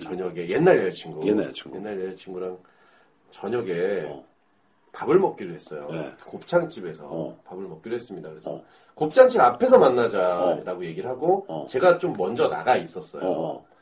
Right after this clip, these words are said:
Speaker 1: 근데 조금 많이 늦더라고요.
Speaker 2: 어.
Speaker 1: 전화를 했죠. "어디쯤이야?"
Speaker 2: 어.
Speaker 1: "어, 미안해. 나 지금 택시에서 내렸어." 그러더라고요.
Speaker 2: 어.
Speaker 1: 택시가 섰어요. 저기
Speaker 2: 어.
Speaker 1: 서-, "아, 저 택시인가 보다." 이러고
Speaker 2: 어.
Speaker 1: 멀리서 보고 있는데
Speaker 2: 어.
Speaker 1: 없어요.
Speaker 2: 어.
Speaker 1: "어,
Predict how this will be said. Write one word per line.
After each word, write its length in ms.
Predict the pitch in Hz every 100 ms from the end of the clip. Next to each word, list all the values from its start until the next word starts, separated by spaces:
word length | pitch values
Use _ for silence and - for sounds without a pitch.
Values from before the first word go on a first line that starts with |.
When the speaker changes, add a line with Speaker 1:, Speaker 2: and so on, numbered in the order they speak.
| _ _
Speaker 1:
근데 260 | - 156 156
조금 280 | - 220 190
많이 220 | 113 120
늦더라고요. 680 | 113 - 151 117 85 80 78
Speaker 2:
어. 260 | 80 78 -
Speaker 1:
전화를 420 | - - 101 101
했죠. 300 | 120 120 92 - -
"어디쯤이야?" 720 | 104 117 - 143 131 156 180 180
Speaker 2:
어. 180 | 156 127
Speaker 1:
"어, 200 | 151 170
미안해. 320 | 135 165 165
나 120 | 139
지금 160 | 123 131
택시에서 380 | 160 - 196 160
내렸어." 520 | 90 107 113 151 156
그러더라고요. 440 | 104 85 78 76
Speaker 2:
어. 80 | 71 - _ _ _
Speaker 1:
택시가 320 | 240 240 240
섰어요. 640 | 233 262 - 156 147 151
저기 120 | 113 120
Speaker 2:
어. 20 |
Speaker 1:
서-, 140 | - -
"아, 140 | 110
저 140 | 113 -
택시인가 380 | 202 - 185
보다." 160 | - 127
이러고 260 | 107 104 104 - -
Speaker 2:
어. 120 | 76
Speaker 1:
멀리서 220 | 107 143
보고 180 | 131 120
있는데 440 | 120 113 143 180 -
Speaker 2:
어. 200 | 170 - - _ _ _ _ _ _
Speaker 1:
없어요. 460 | 127 131 226 202 165
Speaker 2:
어. 520 | 180 117 - 117 - _ _ _ _ _ _
Speaker 1:
"어, 120 | 151